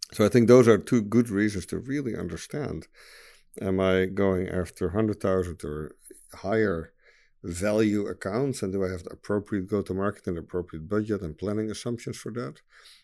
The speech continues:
Or do I go after small accounts that will require a higher volume, a low friction funnel that is low cost?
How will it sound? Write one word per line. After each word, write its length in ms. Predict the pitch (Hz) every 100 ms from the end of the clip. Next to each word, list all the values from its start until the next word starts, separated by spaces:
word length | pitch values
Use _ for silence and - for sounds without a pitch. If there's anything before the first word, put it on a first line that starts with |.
| _ -
Or 100 | 101
do 220 | 98 98
I 100 | 92
go 260 | 98 95
after 260 | 82 90 -
small 340 | - 143 175
accounts 540 | 220 - 73 175 - - _ _ _ _ _ _ -
that 180 | 92
will 140 | 95 107
require 540 | 104 - 92 82 80
a 80 | 80
higher 240 | 80 78
volume, 440 | - 180 202 185 151
a 40 |
low 160 | 80 82
friction 460 | - - - 87
funnel 380 | 85 139 135 131
that 160 | 110 87
is 120 | 82
low 140 | 85
cost? 480 | 85 131 131 - -